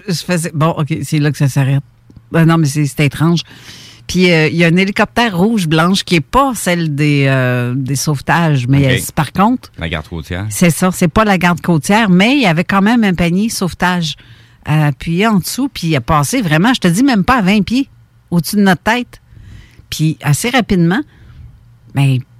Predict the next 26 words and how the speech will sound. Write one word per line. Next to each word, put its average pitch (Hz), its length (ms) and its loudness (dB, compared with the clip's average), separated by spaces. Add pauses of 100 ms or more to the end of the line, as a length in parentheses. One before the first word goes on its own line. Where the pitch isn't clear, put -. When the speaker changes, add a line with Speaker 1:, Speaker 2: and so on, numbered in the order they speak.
Speaker 1:
pas 285 180 4
longtemps 180 360 2
après, 220 280 0
je - 120 -6
dirais, 180 500 0
euh, 143 40 0
vingt 190 220 0
minutes, 190 400 0
une 240 140 2
demi-heure 185 420 2
après, 190 400 -2 (560)
euh, 139 500 2
là, 175 140 4
ça 202 140 0
a - 20 4
été 208 240 0
un 175 80 4
hélicoptère 170 540 0
noir, 170 580 2 (220)
vite 160 320 0
teinté, 226 500 -2 (460)
aucune, 220 580 2
euh, 180 180 2
écriture 214 600 -2
dessus. 185 380 0
Speaker 2:
Exact. 73 300 -4